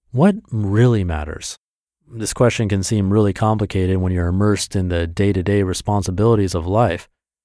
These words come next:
But when you're faced with the reality of the end of life, things can become quite clear. In her article, and subsequently in her book,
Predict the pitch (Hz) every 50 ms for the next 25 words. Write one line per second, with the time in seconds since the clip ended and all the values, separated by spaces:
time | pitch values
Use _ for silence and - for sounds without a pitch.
0 | _ _ _ _ _ - 113 113 123 127 117 - - - 143 151 156 - - 135
1 | 127 127 110 110 113 113 117 127 143 151 147 135 123 117 113 107 101 101 - 107
2 | 104 104 - - _ - 120 143 165 180 165 131 98 95 92 90 87 87 85 85
3 | - - - _ _ _ _ _ _ _ _ _ - 117 120 143 170 - - -
4 | 185 180 175 175 - - 170 160 139 127 123 123 117 - - 117 104 92 87 -
5 | - 139 147 147 107 82 - - - _ _ _ _ _ _ _ _ _ _ _
6 | _ _ _ _ _ _ _ - 113 113 117 117 110 110 117 123 123 113 - 107
7 | 98 98 98 95 98 - - 101 95 98 - - 180 180 - 160 - 135 123 110
8 | 107 107 101 92 90 87 85 87 139 151 127 90 - -